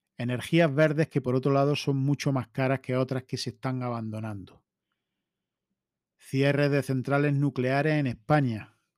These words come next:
cuando sabemos que es una forma limpia y barata de crear energía, que podría volcarse en nuestra red eléctrica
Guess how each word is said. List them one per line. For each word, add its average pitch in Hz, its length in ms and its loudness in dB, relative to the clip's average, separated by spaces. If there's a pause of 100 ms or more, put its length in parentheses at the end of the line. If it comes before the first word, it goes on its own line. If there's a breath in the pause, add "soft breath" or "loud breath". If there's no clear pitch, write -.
cuando 120 300 -8
sabemos 139 460 0
que 143 140 0
es 143 60 4
una 143 200 2
forma 139 480 2
limpia 185 560 6
y 170 60 6
barata 147 440 2
de 143 140 0
crear 131 360 -2
energía, 127 600 -4 (580)
que 117 140 -6
podría 127 380 0
volcarse 139 540 0
en 143 100 2
nuestra 127 340 -2
red 131 220 0
eléctrica 156 680 0